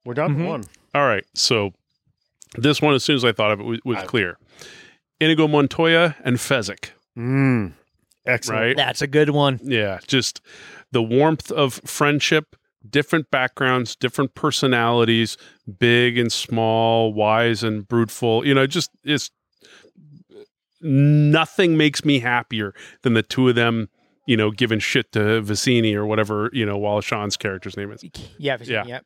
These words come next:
Speaker 3: Yep.
Speaker 2: Can't go wrong. The movie's so good.
Speaker 1: Very cool. All right. Um, I kinda want a little deep cuts for number one.
Speaker 2: Okay.
Speaker 3: Mm-hmm.
Speaker 1: I'm going David Addison and Matty Hayes.
Speaker 3: Yeah.
Speaker 2: Ooh.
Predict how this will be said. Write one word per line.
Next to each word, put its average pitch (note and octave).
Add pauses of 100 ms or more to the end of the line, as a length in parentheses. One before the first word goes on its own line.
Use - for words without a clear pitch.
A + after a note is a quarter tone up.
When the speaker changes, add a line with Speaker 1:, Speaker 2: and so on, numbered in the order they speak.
Speaker 3:
Yep. A#2+
Speaker 2:
Can't C#3
go B2+
wrong. A#2 (500)
The C3
movie's B2+
so B2+
good. B2 (260)
Speaker 1:
Very G#2
cool. F#2 (840)
All A#2
right. C3
Um, C3 (880)
I D#3
kinda G3+
want C#3+
a A#2+
little C3
deep G3
cuts -
for -
number G#3
one. A3
Speaker 2:
Okay. -
Speaker 3:
Mm-hmm. A2+ (340)
Speaker 1:
I'm C#3
going D#3
David C3
Addison C3
and A#2+
Matty A2+
Hayes. G2+
Speaker 3:
Yeah. G#2
Speaker 2:
Ooh. C#3